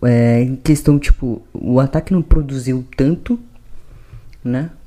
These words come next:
Foram apenas quatro corridas, mas o Julio Rodrigues teve as três corridas da vitória. Na sétima entrada, com o, o John Gray no montinho, foi John Gray contra Marco Gonzalez. Marco Gonzalez que tinha vindo de duas starters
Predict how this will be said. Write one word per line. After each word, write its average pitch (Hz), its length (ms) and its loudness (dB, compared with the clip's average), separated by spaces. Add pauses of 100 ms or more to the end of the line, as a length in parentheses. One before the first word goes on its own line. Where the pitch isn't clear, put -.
Foram 120 240 0
apenas 117 380 -4
quatro 117 320 -10
corridas, 143 760 -4 (400)
mas 120 640 -6 (500)
o 117 260 -4
Julio 120 200 -2
Rodrigues 110 720 -6
teve 127 340 2
as - 100 -10
três 117 220 -6
corridas 113 520 -6
da 113 120 -4
vitória. 123 560 -6 (560)
Na 117 160 -6
sétima 110 460 -6
entrada, 117 420 -6
com 117 640 -2
o, 104 440 -6 (480)
o 120 120 -4
John 120 240 0
Gray 113 240 -2
no 113 100 -2
montinho, 113 580 -4
foi 120 160 -6
John 110 220 -4
Gray 113 140 -4
contra 110 280 -8
Marco 110 280 -8
Gonzalez. 123 280 -2
Marco 135 280 -2
Gonzalez 123 340 -4
que - 140 -16
tinha 156 260 -6
vindo 127 260 -2
de 117 120 -6
duas 117 240 -8
starters - 680 -10